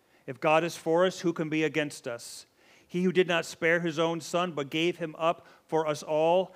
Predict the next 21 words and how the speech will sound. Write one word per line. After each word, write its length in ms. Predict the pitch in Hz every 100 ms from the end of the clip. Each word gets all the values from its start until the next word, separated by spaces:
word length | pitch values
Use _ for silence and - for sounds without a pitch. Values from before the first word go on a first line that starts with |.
| -
how 200 | 165 170
will 220 | 180 175
he 140 | 165 160
not 240 | 165 165
also 440 | 165 170 175 185
with 200 | 160 147
him 300 | 170 175 175 -
graciously 540 | 143 170 185 - 165 147
give 260 | 165 170
to 140 | - 160
us 260 | 151 147 -
all 280 | 156 156 151
things? 680 | - 147 139 127 - - - _ _ _ _ _ _ _ _ _ _
Who 140 | 214 208
can 160 | 190
bring 180 | 175 165
a 40 |
charge 340 | 156 180 170 147
against 300 | 147 151 -
God's 320 | 156 151 139
elect? 600 | 143 147 139 - -